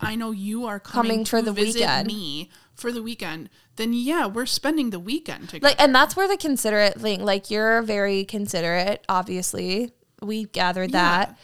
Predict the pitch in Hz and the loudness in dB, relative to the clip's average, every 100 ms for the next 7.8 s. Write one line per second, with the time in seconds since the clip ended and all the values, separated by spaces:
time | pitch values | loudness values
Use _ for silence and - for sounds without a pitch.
0 | - - - - - 240 - 247 277 311 | -20 -12 -6 -6 -4 -8 0 2 2 0
1 | 302 262 240 - 208 214 208 185 190 - | 0 2 2 2 0 0 -2 -2 -4 -6
2 | - 208 208 214 202 202 202 202 196 208 | -4 -4 -2 -4 -2 0 2 0 -2 -2
3 | 196 196 202 202 208 202 196 - 196 190 | 0 0 0 -2 -4 -4 -8 -4 -4 -2
4 | 185 175 208 - 247 247 262 285 294 285 | -2 0 -2 -2 0 0 0 0 0 -4
5 | - - 220 202 208 170 175 151 - - | -16 -4 -2 -2 -4 -6 0 2 2 0
6 | 370 311 302 311 311 370 370 - - - | 0 0 0 4 6 6 0 -12 -20 -6
7 | - 262 311 330 233 170 117 - | 2 6 6 6 6 6 6 -2